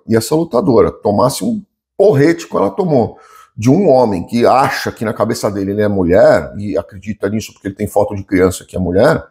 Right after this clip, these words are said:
eu ia ficar bem bravo, tá? E aí eu vou falar uma coisa pra vocês. Na França, violência contra a mulher é crime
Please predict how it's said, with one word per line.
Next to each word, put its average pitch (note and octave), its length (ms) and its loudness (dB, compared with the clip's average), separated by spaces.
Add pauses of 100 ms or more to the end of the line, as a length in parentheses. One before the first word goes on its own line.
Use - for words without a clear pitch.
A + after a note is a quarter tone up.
eu A2 140 4
ia G2 80 2
ficar - 180 -2
bem G#2 160 2
bravo, - 320 -2 (140)
tá? - 340 -2
E D3+ 100 2
aí D3 160 4
eu D#3+ 80 4
vou C#3+ 120 -2
falar A2+ 200 0
uma A2+ 140 0
coisa G#2 240 -2
pra G2+ 160 -4
vocês. - 680 -12
Na - 80 0
França, D#3 680 0
violência C3 400 0
contra C#3+ 240 -6
a C3+ 40 0
mulher A2+ 600 2 (400)
é - 60 -18
crime F#2+ 380 -4